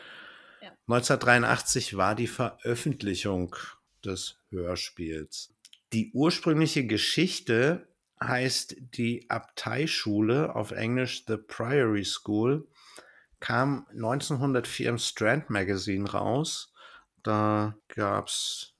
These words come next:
Speaker 2: die Holmes-Geschichten immer als, also die Kurzgeschichten wurden dort immer veröffentlicht. Und neunzehnhundertfünf kam dann diese Geschichte als Teil einer Sammlung,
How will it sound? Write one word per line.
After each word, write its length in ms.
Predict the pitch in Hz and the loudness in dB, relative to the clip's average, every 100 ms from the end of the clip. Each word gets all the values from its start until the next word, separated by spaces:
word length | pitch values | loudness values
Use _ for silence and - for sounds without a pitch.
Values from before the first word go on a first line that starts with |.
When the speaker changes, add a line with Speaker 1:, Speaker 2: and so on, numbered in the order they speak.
| _ _ | _ _
Speaker 2:
die 180 | 110 98 | -6 -6
Holmes-Geschichten 800 | 95 104 104 - 110 110 - 110 | -4 -2 -2 -4 -4 -4 -6 -6
immer 180 | 107 95 | -4 -2
als, 480 | 98 98 - - - | -4 -6 -6 -6 -4
also 160 | 104 98 | -6 -6
die 80 | |
Kurzgeschichten 720 | 95 107 - 110 - 104 - 98 | -6 -6 -6 -6 -6 -6 -6 -4
wurden 200 | 98 98 | -4 -2
dort 220 | 95 98 | -2 -2
immer 220 | 101 98 | -2 -2
veröffentlicht. 960 | 92 - - 98 - 139 - 131 127 - - - - - | -4 -4 -4 -4 -2 -4 0 0 0 -6 -12 -10 -10 -12
Und 180 | - 113 | -6 0
neunzehnhundertfünf 1500 | 113 113 120 135 120 117 110 - - - 123 147 156 - - | 2 2 2 2 2 2 2 -2 -10 2 4 4 0 -6 -10
kam 380 | - 113 120 120 | -2 0 0 0
dann 280 | 113 110 | 0 0
diese 240 | 107 127 143 | -2 0 0
Geschichte 480 | 123 - 123 - 107 | 0 0 -2 -2 -2
als 280 | 101 - - | 0 -2 -4
Teil 360 | 101 110 110 | 0 2 2
einer 340 | 98 104 101 90 | 0 -2 -2 0
Sammlung, 840 | 95 101 131 131 127 127 127 - | 2 2 4 2 2 0 -2 -6